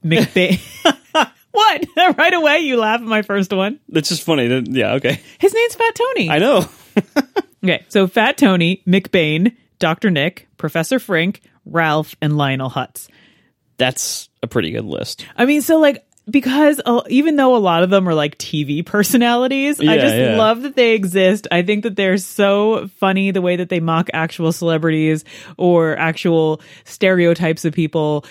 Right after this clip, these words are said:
Speaker 1: It's just, it's very, those characters have such a strong place, and I feel like they couldn't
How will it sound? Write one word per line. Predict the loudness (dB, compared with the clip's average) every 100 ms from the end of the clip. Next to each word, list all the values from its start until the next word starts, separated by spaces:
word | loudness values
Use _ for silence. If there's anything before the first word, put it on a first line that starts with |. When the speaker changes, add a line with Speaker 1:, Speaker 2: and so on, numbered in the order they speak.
| -14
Speaker 1:
It's | -4 -4 -2
just, | -4 -2 -2
it's | -4
very, | 0 0 2 0 0 -2 -6 -18 _ _ 0
those | 2 0 -4 -12
characters | -2 0 0 0 0 2 -2 -4 _ _ -18
have | -12 -4 -4 -4
such | -2 -2 0
a | -2
strong | -4 -12 -6 -2 0 2 0 -4
place, | -10 -6 -4 -4 -8 -16 -20 -20 -20 -4
and | 0 2 2 2 0 0 0
I | 0
feel | 2 2
like | 2 2
they | -2
couldn't | 0 -4 -4